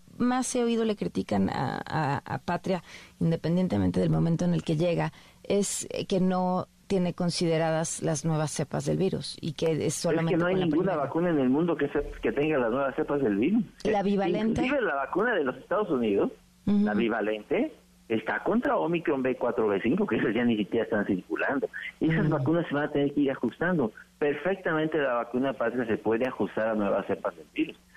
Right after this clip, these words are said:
Speaker 2: a
Speaker 1: ¿Qué,
Speaker 2: nuevas
Speaker 1: qué,
Speaker 2: variantes.
Speaker 1: qué implica que
Speaker 2: Sí.
Speaker 1: se ajuste esa vacuna a las nuevas variantes?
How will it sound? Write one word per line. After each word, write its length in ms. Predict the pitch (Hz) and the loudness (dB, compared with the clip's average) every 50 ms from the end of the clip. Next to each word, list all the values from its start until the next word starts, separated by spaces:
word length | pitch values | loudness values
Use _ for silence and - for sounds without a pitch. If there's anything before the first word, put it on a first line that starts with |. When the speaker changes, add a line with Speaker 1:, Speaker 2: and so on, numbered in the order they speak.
| - | -6
Speaker 2:
a 60 | - 95 | -2 0
Speaker 1:
¿Qué, 40 | 95 | 0
Speaker 2:
nuevas 280 | 95 98 110 123 139 | 2 2 2 0 0
Speaker 1:
qué, 60 | 135 120 | -2 -2
Speaker 2:
variantes. 520 | 110 - - 330 - - 151 139 - - | -2 0 0 0 0 0 0 0 0 0
Speaker 1:
qué 140 | - 330 339 | 0 0 0
implica 520 | 349 359 - - 302 302 294 262 - 277 269 | -2 -2 -2 0 0 0 0 0 -2 -2 -2
que 120 | 247 226 | -2 -2
Speaker 2:
Sí. 60 | - | 0
Speaker 1:
se 60 | - 220 | 0 -2
ajuste 420 | 208 - - 226 226 - - 233 | -2 0 -2 -2 -2 0 0 0
esa 220 | 226 214 - 226 214 | 0 0 0 0 0
vacuna 320 | 208 - - 190 196 196 | 0 0 0 0 2 2
a 40 | 190 | 2
las 180 | 185 185 165 170 | 2 2 2 2
nuevas 420 | 175 175 175 175 165 - - - - | 2 2 2 2 0 -2 -4 -4 -2
variantes? 540 | 139 143 143 151 143 135 131 - - - | 0 0 2 2 0 0 -2 -4 -12 -16